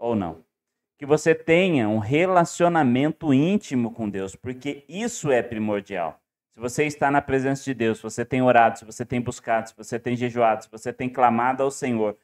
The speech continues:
nada das coisas que você assiste ou vê na internet podem te causar dano,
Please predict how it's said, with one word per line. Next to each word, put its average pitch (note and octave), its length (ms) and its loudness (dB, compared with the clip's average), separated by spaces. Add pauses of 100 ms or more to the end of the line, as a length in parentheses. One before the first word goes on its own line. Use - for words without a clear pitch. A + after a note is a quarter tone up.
(280)
nada E3 520 4
das B2 280 0
coisas C3 460 0
que - 160 -10
você A#2+ 400 -4
assiste B2+ 720 -8
ou A2 160 -4
vê A#2 480 -4 (260)
na A#2 140 -6
internet A#2+ 800 -2
podem E3+ 440 2
te E3 140 -10
causar C3 760 2
dano, A#2 400 2